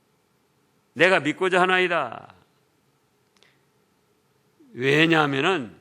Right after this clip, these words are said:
눈 멀었을 때 예수님이 <laughs> 침 뱉어서 진흙을 이겨서 눈에 붙이고 실로암 못에 가서 씻고 오라고 그랬기 때문에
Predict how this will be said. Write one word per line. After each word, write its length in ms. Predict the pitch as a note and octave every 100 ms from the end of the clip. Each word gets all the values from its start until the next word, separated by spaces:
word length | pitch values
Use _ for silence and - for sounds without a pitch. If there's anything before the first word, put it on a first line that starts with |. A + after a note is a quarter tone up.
| _ _ _ _ _ _
눈 480 | B2+ C3+ G3 A#3+ E3+
멀었을 540 | D3+ D#3 F3 F#3 F3
때 160 | F3+ F3+
예수님이 840 | D#3 E3 E3 E3+ E3 F#3 D#3+ - - -
<laughs> 220 | _ _ -
침 200 | F#3+ F#3
뱉어서 300 | E3+ E3+ D#3+
진흙을 480 | - F#3 E3+ E3
이겨서 320 | D#3 D3+ C3+ D#3
눈에 260 | C3+ D#3
붙이고 320 | C3+ C3 D3+
실로암 300 | D3+ D#3+ D#3
못에 180 | C#3 C#3
가서 200 | C#3+ C#3 - - -
씻고 280 | E3 -
오라고 180 | E3 D3
그랬기 260 | C3+ B2 A#2
때문에 600 | A#2 A2 C#3 F3+ G#2+